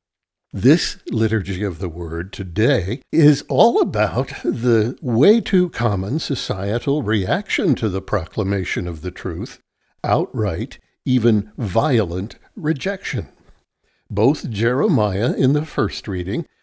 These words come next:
and Jesus in Luke's Gospel are facing that problem head on. This week, it's Paul who supplies the uplifting passage as we hear what are perhaps his most often quoted words.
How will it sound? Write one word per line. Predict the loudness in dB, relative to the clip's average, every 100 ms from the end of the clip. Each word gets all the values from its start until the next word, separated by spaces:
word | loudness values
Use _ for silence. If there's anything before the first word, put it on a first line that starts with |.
| -4
and | 0 2 2 0 -4
Jesus | -8 -2 0 2 0 -4 -4 -2
in | 2 2 2
Luke's | 2 0 -4
Gospel | -4 -4 -4 -6 -8 -8
are | -6 -6
facing | -6 0 0 2 0 0
that | 0 -4 -6
problem | -2 -2 -2 -2 -4
head | -2 0 0 -2
on. | -4 -6 -12 -18 -20 _ _ _ _
This | 4 4 4
week, | 0 0 -4 -10 -20 -8 0
it's | 0 0 -10 -16
Paul | -12 0 4 4 4 2
who | 2 0
supplies | 0 -4 -2 -2 -2 -4
the | 0 0
uplifting | 0 0 0 0 0 0 0
passage | -2 -4 -2 -4 -4 -8 -14 _ _ _
as | 2 2 2
we | -2 -2
hear | 0 2 4 2 0 -6 0
what | 2 2
are | 2 0
perhaps | -2 0 2 2 0 -4 -4
his | 0 2 2
most | 2 2 2 -2 -2
often | 0 0 0 -4
quoted | -2 -2 0 -2 -4
words. | -4 -4 -4 -8 -16 -20